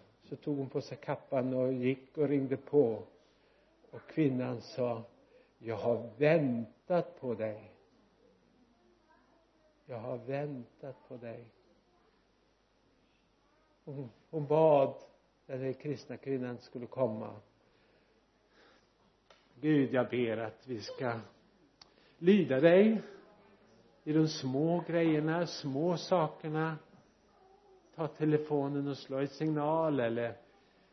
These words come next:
eller vad, vad det nu är. Bli missionär. <laughs> Eller vad det gäller. Vad det än gäller, så tackar vi dig för att vi får säga att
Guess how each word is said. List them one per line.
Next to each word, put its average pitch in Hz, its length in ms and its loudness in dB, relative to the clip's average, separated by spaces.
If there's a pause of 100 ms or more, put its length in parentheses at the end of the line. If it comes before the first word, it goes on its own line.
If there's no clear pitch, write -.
(500)
eller 139 240 -4
vad, 151 380 -2
vad 175 160 2
det 214 80 4
nu 214 180 6
är. 113 360 4 (880)
Bli 147 120 2
missionär. 160 800 8 (500)
<laughs> 202 440 -12
Eller 190 360 12
vad 180 220 10
det 175 80 10
gäller. 123 540 6 (800)
Vad 185 320 6
det 185 80 8
än 170 300 4
gäller, 123 640 4 (840)
så - 140 -6
tackar - 460 -8
vi 131 80 2
dig 127 120 2
för 117 300 -4
att 110 240 -6
vi 120 100 -2
får 117 380 -6 (560)
säga 117 500 -2
att 113 140 -10